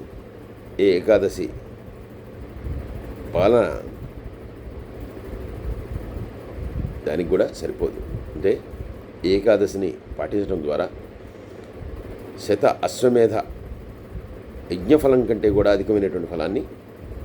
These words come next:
పొందడానికి సాధ్యపడుతుంది. ఆ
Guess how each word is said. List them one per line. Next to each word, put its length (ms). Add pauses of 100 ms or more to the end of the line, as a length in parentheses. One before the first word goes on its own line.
(140)
పొందడానికి 500
సాధ్యపడుతుంది. 680 (2750)
ఆ 20